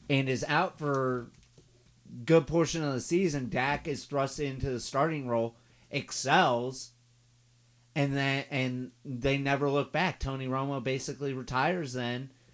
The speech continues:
and the Dak Prescott era starts. I, I mean, that will, that will be one that I will always remember, that, like, when Dak, when Dak went to the Cowboys, I'm like, "This is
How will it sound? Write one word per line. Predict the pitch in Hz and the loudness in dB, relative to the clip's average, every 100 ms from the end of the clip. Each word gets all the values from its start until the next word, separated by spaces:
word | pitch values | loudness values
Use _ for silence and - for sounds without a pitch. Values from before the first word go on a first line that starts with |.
| _ _ _ - | _ _ _ -2
and | 131 127 | 0 0
the | 127 | -2
Dak | 101 131 135 | 0 0 0
Prescott | 131 135 131 135 123 131 | -2 -2 -2 -4 -6 -4
era | 131 135 123 | -4 -2 -4
starts. | - 139 180 - _ - - _ _ _ _ _ - - _ _ _ - - - | -2 0 0 -2 _ -20 -20 _ _ _ _ _ -20 -20 _ _ _ -20 -12 0
I, | 131 123 | 0 0
I | 123 123 | -2 -2
mean, | 123 123 | -2 0
that | 127 143 | 2 2
will, | 147 147 147 | 2 0 -2
that | 131 135 147 | -2 0 0
will | 151 | 0
be | 135 143 | -2 -4
one | 135 131 131 | -4 -4 -2
that | 120 | -2
I | 120 | -2
will | 117 113 | -2 -4
always | 131 123 120 120 113 | 0 2 2 0 -2
remember, | 113 110 113 110 | -4 -4 -4 -6
that, | 110 110 110 - | -6 -8 -10 -10
like, | 110 104 | -10 -10
when | 107 101 95 | -10 -10 -4
Dak, | 120 123 127 - | 0 0 -2 -8
when | - 135 117 98 | -10 -4 -4 -4
Dak | 95 120 135 135 | 0 2 2 0
went | 131 127 - | -4 -6 -6
to | 120 | -8
the | |
Cowboys, | 110 117 113 110 107 | -4 0 0 -2 -8
I'm | 104 | -12
like, | 104 101 98 | -14 -16 -16
"This | 110 107 | -16 -14
is | 101 | -16